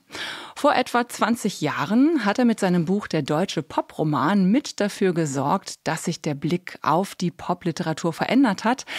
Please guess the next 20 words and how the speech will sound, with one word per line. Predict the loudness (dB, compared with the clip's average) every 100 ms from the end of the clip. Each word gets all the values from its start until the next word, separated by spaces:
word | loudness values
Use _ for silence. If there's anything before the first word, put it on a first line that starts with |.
| -10 -10 -14 -20 _
Er | 2 4
war | 4
der | 2
Erste, | 2 4 2 2 0
der | 4 2
sich | 2
überhaupt | 0 2 2 0 -4
fundiert | 0 2 4 4 2 2
wissenschaftlich | 0 2 -2 0 -4 -2 -4 0
mit | 0 2
der | 2
neuen | 4 4 4 4 4
deutschen | 2 0 -2 -2
Popliteratur | -4 -4 -4 -4 -4 -4 -4
auseinandergesetzt | 0 0 2 2 2 0 -2 -4
hat. | -4 -6 -18 -20 -20 _ _
Bis | -6
dahin | -2 0 2 0 0
galt | -2 -4
sie | -2 -2 -2